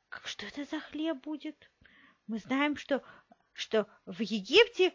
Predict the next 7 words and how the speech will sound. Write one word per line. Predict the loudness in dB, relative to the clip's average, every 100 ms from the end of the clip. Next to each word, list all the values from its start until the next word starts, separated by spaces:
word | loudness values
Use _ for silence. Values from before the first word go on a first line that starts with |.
| -2
был | -2 -2 -2 -10 _
хлеб, | -8 -2 2 4 4 2 _ _
который | -10 -4 -2 -2 -6 _ _ _ _ _ _ _ _ _
из | 2 2 2 -4
земли | -2 2 2 2 6 6 6 0 -4
вырастала | 0 0 8 10 10
пшеница, | 8 2 2 2 0 -6 -6 -4